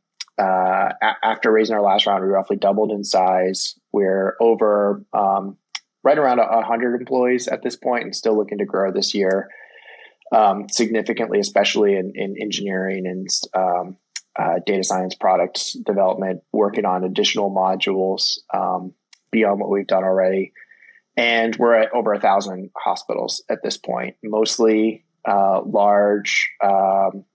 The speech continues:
integrated delivery networks and academic medical institutions. So really great bench of,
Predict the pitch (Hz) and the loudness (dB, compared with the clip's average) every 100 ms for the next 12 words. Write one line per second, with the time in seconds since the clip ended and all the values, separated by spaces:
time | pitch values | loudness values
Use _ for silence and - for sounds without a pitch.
0 | - 117 113 107 104 113 117 117 113 113 | -8 -2 2 2 2 2 4 2 2 0
1 | 110 - - - 107 101 98 101 98 - | 0 -6 -6 -4 0 0 0 0 -4 -6
2 | - 104 110 110 113 - 110 110 120 120 | -2 -2 2 2 2 0 -2 0 0 -2
3 | 120 - - 151 143 147 - - _ - | -2 -4 -2 0 -2 -4 -6 -8 _ 0
4 | 113 101 110 110 110 107 - _ 104 101 | 2 4 4 4 2 0 -2 _ 0 0
5 | 104 - 98 95 190 | 0 0 2 4 0